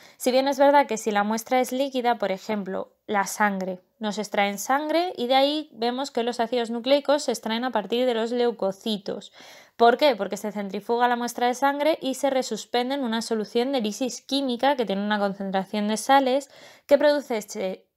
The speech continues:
que producirá, perdón, el, eh, que tiene además una concentración de sales que produce un choque osmótico con una proteinasa K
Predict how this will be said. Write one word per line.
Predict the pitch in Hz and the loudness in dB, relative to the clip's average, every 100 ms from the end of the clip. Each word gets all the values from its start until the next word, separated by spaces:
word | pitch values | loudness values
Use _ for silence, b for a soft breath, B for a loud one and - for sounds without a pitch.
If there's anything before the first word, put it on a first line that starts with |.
| _ | _
que | - | -12
producirá, | 196 208 202 196 220 240 196 | -4 -2 -2 0 4 4 4
perdón, | 202 220 202 - | -2 -4 -6 -8
el, | 196 190 180 _ - _ _ _ _ _ _ _ _ _ _ _ _ _ _ _ _ _ - | -8 -8 -12 _ -20 _ _ _ _ _ _ _ _ _ _ _ _ _ _ _ _ _ 2
eh, | 226 220 220 214 | 6 8 6 4
que | 220 | 2
tiene | 262 262 | 2 2
además | 226 226 247 226 | 0 0 -2 -2
una | 214 | -2
concentración | 214 214 208 202 226 | -2 -2 -2 -2 -2
de | 233 | -2
sales | 240 262 254 | 4 4 4
que | 240 | 0
produce | 214 208 226 226 | -2 -2 -2 -4
un | 208 | -4
choque | - 226 247 247 - | -4 -2 -2 -2 -2
osmótico | 220 220 226 285 285 233 - 226 285 b b b b - | -2 -2 0 2 2 -2 0 0 -2 b b b b 2
con | 240 269 277 | 6 8 6
una | - 240 240 | 0 -2 -2
proteinasa | 233 226 202 202 214 220 - 226 214 - | -2 -4 -4 -4 -4 -4 -2 -4 -4 2
K | 277 269 262 | 4 4 0